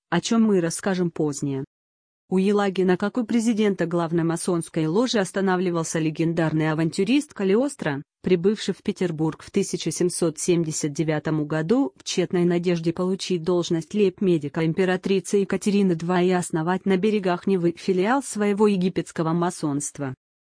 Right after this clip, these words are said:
Елагин и Калиостро в специальной алхимической лаборатории пытались варить золото.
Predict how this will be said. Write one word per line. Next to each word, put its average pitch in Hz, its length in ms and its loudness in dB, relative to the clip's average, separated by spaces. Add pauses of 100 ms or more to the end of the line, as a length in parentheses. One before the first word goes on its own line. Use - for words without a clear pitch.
Елагин 208 580 2
и 175 60 2
Калиостро 202 560 0
в - 60 -8
специальной 170 680 0
алхимической 180 680 0
лаборатории 180 640 0
пытались 180 560 2
варить 190 340 0
золото. 156 480 -2